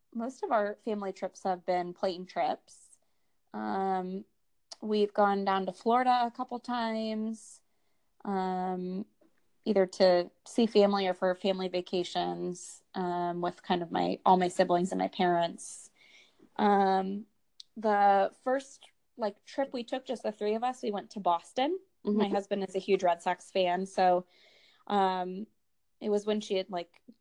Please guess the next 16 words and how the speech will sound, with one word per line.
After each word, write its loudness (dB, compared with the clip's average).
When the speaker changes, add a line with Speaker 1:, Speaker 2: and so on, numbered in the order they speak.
Speaker 1:
just -6
after 0
she -4
turned -2
one, 2
she -10
was -6
just -10
starting 0
to 0
walk 2
and -4
explore -4
a 0
little, 0
and -4